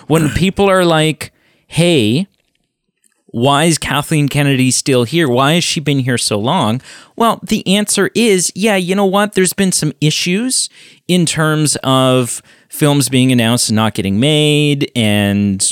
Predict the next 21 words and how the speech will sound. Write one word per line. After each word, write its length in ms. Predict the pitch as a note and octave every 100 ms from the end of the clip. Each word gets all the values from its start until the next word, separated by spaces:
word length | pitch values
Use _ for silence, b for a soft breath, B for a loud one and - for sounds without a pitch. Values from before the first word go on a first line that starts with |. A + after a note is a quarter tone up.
| -
problems 440 | - A2 G#2+ G2+
with 120 | G2 F2+
directors 720 | A2 C#3 - C#3 C3+ C3+ C3
and 120 | G2
problems 420 | - F#2+ F#2+ G2+
with 160 | - -
this 340 | C3+ C#3 C3+ -
and 100 | G#2+
that 180 | A2 -
and 100 | G2
the 40 |
other 140 | A#2 C3
thing. 240 | C#3 C#3 B B B B B B B B - - _
But 120 | - D#3+
of 100 | D#3
the 80 |
films 340 | D#3+ G3 G#3+ G#3
that 260 | E3 - C#3
do 240 | F#3 C4+
get 240 | F3 C3
made, 500 | A2 G2+ E2 - D3